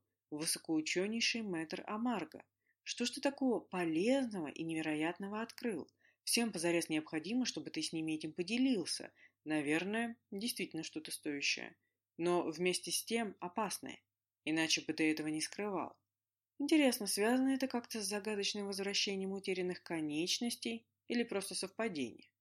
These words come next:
Вряд ли. Если дело только в этом, зачем бы тебе так скрывать безобидные и более чем полезные тайны чудесного исцеления? Ну, встретился бы с его величеством,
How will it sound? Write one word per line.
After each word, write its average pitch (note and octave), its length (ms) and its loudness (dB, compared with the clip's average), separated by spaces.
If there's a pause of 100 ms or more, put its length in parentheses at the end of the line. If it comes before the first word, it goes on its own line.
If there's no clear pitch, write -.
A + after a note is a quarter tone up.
(340)
Вряд F#3 320 2
ли. E3 140 -4 (440)
Если B3+ 280 2
дело G#3 280 0
только F3+ 280 0
в C#3+ 120 -2
этом, G3+ 320 0
зачем D#3 360 -2
бы D3+ 80 -2
тебе F3 240 -4
так - 180 -4
скрывать E3+ 400 -2
безобидные D3+ 840 -4
и - 20 -8
более D#3+ 280 0
чем D#3 180 -2
полезные D#3 520 -2
тайны F3+ 380 -2
чудесного D3 560 -6
исцеления? F#3 640 -4 (380)
Ну, A#3 180 4
встретился A3+ 560 0
бы G#3+ 140 -6
с - 80 -4
его G#3+ 200 -4
величеством, G3 640 -4